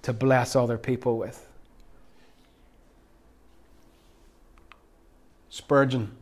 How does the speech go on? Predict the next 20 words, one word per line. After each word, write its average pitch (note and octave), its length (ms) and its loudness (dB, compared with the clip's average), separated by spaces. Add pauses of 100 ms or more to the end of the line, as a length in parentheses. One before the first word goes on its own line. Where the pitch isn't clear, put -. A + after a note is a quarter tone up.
(680)
I C3+ 60 0
don't E3+ 180 6
think D3+ 320 4
he C#3+ 120 6
was C3+ 140 4
the C#3 80 4
one C3+ 160 4
who C3 80 2
came C#3 200 0
up C#3 140 0
with C3+ 120 0
this C3 140 0
phrase, C3 440 0
but A#2+ 240 -2
it A#2+ 120 -2
is A#2 140 -4
my A#2+ 220 -2
favourite B2+ 800 0
Spurgeon B2 600 2
quote. A#2 340 -8